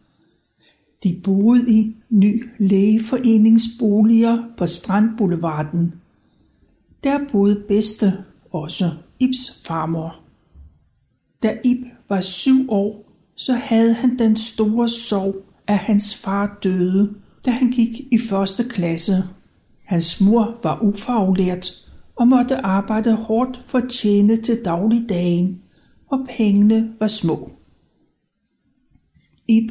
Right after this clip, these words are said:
måtte hjælpe til, og han fik sit første byjob som tolv-årig.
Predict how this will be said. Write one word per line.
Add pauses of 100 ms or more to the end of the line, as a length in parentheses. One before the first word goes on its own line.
(160)
måtte
hjælpe
til, (500)
og
han
fik
sit
første
byjob (300)
som
tolv-årig.